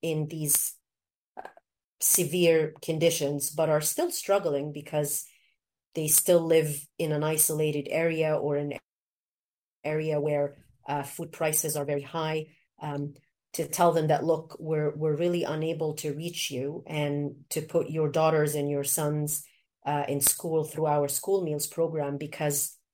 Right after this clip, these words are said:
your brethren elsewhere are really knocking on famine's door and we need to, to give them that food." Um, it's been hard. I was in the field recently, and one woman, uh,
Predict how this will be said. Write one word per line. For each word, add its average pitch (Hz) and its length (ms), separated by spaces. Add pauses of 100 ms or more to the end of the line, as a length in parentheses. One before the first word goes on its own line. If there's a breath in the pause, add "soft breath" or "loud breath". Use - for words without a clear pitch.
(180)
your 156 180
brethren 151 760
elsewhere 156 680
are 139 500 (320)
really 160 320
knocking 151 360
on 139 100
famine's 151 400
door 160 200
and 147 160
we 156 140
need 156 260
to, 143 300 (360)
to - 80
give 160 260
them 147 160
that 135 160 (1040)
food." - 460 (400)
Um, 151 300
it's 180 180
been 233 160
hard. 147 300
I 156 140
was 156 240
in 180 180
the 170 80
field 165 340
recently, 156 560 (300)
and 156 340
one 165 280
woman, 165 440 (1040)
uh, 147 400